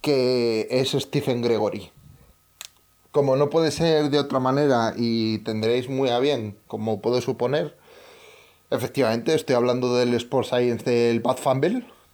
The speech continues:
porque en este grandioso Sports Science, eh, explica que el, la velocidad a la que chocó contra el culo de su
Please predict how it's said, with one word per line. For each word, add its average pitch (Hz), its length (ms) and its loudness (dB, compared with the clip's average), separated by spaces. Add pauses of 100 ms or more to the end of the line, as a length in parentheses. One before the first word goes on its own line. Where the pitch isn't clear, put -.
(160)
porque 131 840 0 (420)
en 135 140 0
este 151 760 2
grandioso 135 560 0
Sports 135 320 -2
Science, 147 800 -2
eh, 113 500 0
explica 135 600 -2
que 123 340 -2
el, 117 380 -6 (600)
la 139 260 2
velocidad 143 760 2
a 190 80 2
la 170 160 0
que 160 140 -4
chocó 147 380 0
contra 143 260 0
el 135 160 -2
culo 151 340 4
de 143 180 4
su 143 560 0